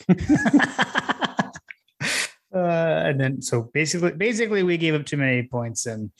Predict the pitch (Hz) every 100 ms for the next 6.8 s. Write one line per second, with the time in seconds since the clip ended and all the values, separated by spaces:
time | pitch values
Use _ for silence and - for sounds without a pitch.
0 | - - - 160 165 156 143 135 131 131
1 | - 127 123 123 123 - _ 139 120 117
2 | 110 - - 131 117 120 110 120 - 113
3 | 113 - - - - _ _ 143 123 117
4 | 110 110 104 107 104 98 - - - -
5 | - - 160 185 190 180 170 156 156 131
6 | 117 113 127 123 110 104 98 104